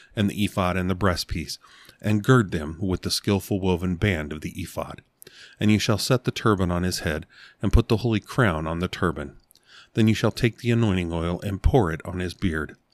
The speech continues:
I'm sorry, on his head, and anoint him. And you shall bring his sons near and put tunics on them.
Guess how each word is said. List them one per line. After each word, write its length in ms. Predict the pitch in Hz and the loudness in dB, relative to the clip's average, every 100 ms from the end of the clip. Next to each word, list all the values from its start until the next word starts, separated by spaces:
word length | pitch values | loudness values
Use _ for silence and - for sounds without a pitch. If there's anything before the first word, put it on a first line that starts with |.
| _ - | _ 0
I'm 220 | 92 92 | 2 2
sorry, 240 | 90 82 | -2 -2
on 140 | - 90 | -4 -4
his 160 | 90 | -4
head, 280 | - 107 76 | 0 0 0
and 160 | - 90 | -4 -4
anoint 360 | 92 87 80 | -4 -4 -6
him. 240 | 85 76 - _ - - - - | -8 -10 -12 _ -20 -20 -14 0
And 140 | 101 | 0
you 40 | |
shall 200 | 101 113 | 2 2
bring 180 | 101 117 | 2 2
his 140 | 110 - | 2 0
sons 360 | 131 113 92 | 0 0 0
near 220 | 90 80 | -2 -2
and 180 | - 95 | -2 -2
put 280 | - 101 - | 0 -2 -2
tunics 360 | - 107 82 - | 0 2 0 -6
on 180 | 69 | -8
them. 200 | 71 76 | -8 -10